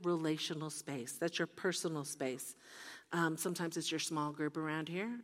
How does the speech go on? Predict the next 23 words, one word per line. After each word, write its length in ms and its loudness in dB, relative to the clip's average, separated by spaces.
and 160 -2
sometimes 720 0
it's 240 0
not. 260 2
It 140 6
might 200 8
be 120 8
a 60 6
couple 360 2
of 100 -2
people 280 0
in 80 0
your 100 -2
small 260 -4
group 320 -6
around 320 -6
here. 260 -8
That's 200 -2
okay. 260 0
It 140 10
might 240 8
be, 340 2
uh, 140 2